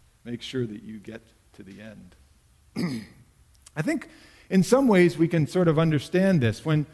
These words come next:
when you think about, uh, a builder, someone who's going to build a building, um, as Solomon is saying, "Look to the end." We,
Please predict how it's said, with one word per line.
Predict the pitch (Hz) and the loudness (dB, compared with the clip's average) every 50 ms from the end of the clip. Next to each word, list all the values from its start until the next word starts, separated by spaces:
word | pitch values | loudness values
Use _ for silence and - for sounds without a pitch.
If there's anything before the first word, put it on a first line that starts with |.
| - - - - _ _ | -16 -20 -20 -20 _ _
when | - 165 165 | 2 2 4
you | 165 165 | 4 4
think | 165 - 233 214 208 | 2 2 2 2 2
about, | 185 160 160 160 156 151 156 - - - - - - | 4 4 4 4 4 2 -2 -6 -16 -20 -18 -8 -4
uh, | 143 131 131 131 127 - | -2 0 0 0 0 -2
a | - 135 117 | -2 -4 -2
builder, | 101 123 135 151 170 170 151 160 175 202 196 185 - - - _ _ _ | 0 2 4 4 4 4 4 2 2 2 -2 -4 -10 -20 -20 _ _ _
someone | - - 151 151 151 151 147 | -8 -4 -4 -2 0 0 0
who's | 143 139 139 | 0 0 -2
going | - 156 147 139 | -2 -2 -2 -2
to | 131 | -2
build | 113 135 139 143 143 131 | -2 0 0 0 0 -2
a | |
building, | 120 123 143 151 151 117 107 120 156 180 - - _ _ _ _ _ _ _ _ _ _ _ _ - | -2 -2 0 0 0 0 -2 -6 -8 -12 -16 -20 _ _ _ _ _ _ _ _ _ _ _ _ -14
um, | - 127 123 127 127 123 123 127 120 - - _ _ _ _ - | -10 -8 -6 -4 -2 -2 -2 -2 -4 -8 -16 _ _ _ _ -4
as | 143 143 143 | -2 -2 -2
Solomon | - - 185 175 175 175 165 160 156 156 | 0 0 2 4 4 4 4 4 4 2
is | 151 143 | 2 0
saying, | - - 220 214 180 147 143 147 151 143 - - - - - | 0 2 2 4 4 4 4 2 0 -2 -6 -16 -20 -12 -2
"Look | 139 151 190 190 - - | 0 2 2 0 -2 -4
to | - 175 | -2 2
the | 165 165 170 180 | 4 6 6 6
end." | 196 185 147 127 131 170 196 196 - - - - _ _ _ _ | 6 4 4 4 2 2 0 -4 -6 -10 -20 -20 _ _ _ _
We, | - 185 208 202 208 | -2 0 0 0 0